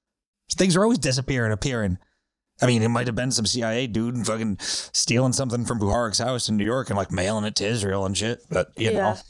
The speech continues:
Speaker 1: things are disappearing. For sure. But yeah, eight hertz, apparently. Here's some more quotes about it.
Speaker 2: "There must be absolute centeredness to oscillate our brains in tune with the sun at eight hertz.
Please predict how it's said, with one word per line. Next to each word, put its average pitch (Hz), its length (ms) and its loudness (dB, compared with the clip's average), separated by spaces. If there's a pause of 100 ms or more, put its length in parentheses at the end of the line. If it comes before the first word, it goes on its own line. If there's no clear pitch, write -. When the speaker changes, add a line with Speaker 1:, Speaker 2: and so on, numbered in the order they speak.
(160)
Speaker 1:
things 131 180 2
are 113 60 -2
disappearing. 131 540 -2 (1600)
For 117 160 6
sure. 123 300 2 (300)
But 123 120 0
yeah, 147 220 0
eight 127 160 0
hertz, - 480 -2 (280)
apparently. 95 460 2 (200)
Here's - 200 0
some 151 100 2
more 151 100 2
quotes 107 240 -2
about 87 220 0
it. - 80 -4 (440)
Speaker 2:
"There 226 140 2
must 226 600 0
be 277 320 0
absolute 311 680 0
centeredness 196 960 0
to - 180 -4 (140)
oscillate 233 520 2
our 190 140 2
brains 196 640 0
in 185 180 -2
tune 269 460 2
with 220 160 -4
the 196 80 0
sun 196 420 0
at 170 200 0
eight 185 200 -2
hertz. - 680 -2